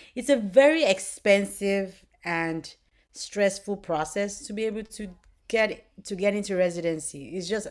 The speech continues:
I don't know if you know about it, but it's very difficult and stressful 'cause you have to travel to this di-, um, to different states, and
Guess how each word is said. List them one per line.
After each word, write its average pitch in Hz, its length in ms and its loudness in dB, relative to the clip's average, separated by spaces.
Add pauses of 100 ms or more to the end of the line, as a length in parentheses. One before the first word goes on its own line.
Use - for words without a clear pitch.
(100)
I 190 80 -4
don't 208 120 -2
know 214 60 -4
if - 100 -10
you 170 80 -8
know 175 100 -4
about 160 240 -4
it, 151 80 -6
but 156 160 -4 (360)
it's 277 160 -4
very 202 260 4
difficult 214 640 -2
and 156 220 -4
stressful 208 480 -2
'cause 180 200 -2
you 180 120 -2
have 196 200 4
to 185 80 -10
travel 185 360 0
to 175 120 -14
this 170 240 -8
di-, 190 160 -6 (420)
um, 175 180 -2
to 180 140 -8
different 226 360 -2
states, 190 600 -2 (280)
and 202 200 -2